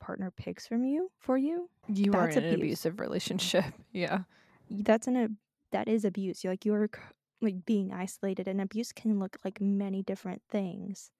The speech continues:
Speaker 1: But if you are in that kind of situation, there are resources out there. There are whole organizations dedicated to helping anybody get out of situations like that.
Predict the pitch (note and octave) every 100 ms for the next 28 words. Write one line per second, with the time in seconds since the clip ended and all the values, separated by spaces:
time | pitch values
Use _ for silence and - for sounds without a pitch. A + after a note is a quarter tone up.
0 | _ G#3+ - G#3 F#3+ G#3 G3 G3+ G#3+ -
1 | G3 A3 A3 - G3 F3 F3 F#3 _ _
2 | _ _ G#3 F3 - - F#3+ - - G3+
3 | F#3+ G3+ G3 - G3 G3+ G3 G3+ G3 _
4 | - A3+ A3 - G3+ F#3+ G3 G3 F#3+ G#3
5 | G3+ F#3+ F#3 F#3 G#3+ - - G3+ G3+ -
6 | - _ - A#3 A#3 A3 F#3+ F#3+ G3 G3+
7 | - F#3+ F3 - F#3+ - _ - G#3 A3
8 | A3 - F3+ F#3 F3+ - _ _ _ _
9 | - A#3 - G3+ - G3+ F3+ F#3 _ _
10 | _ _ F#3+ F#3+ G#3+ G#3+ F3+ E3+ E3+ F#3
11 | _ - A3+ F#3+ F3 F3+ - - F3 D#3+
12 | - E3+ D3 - - -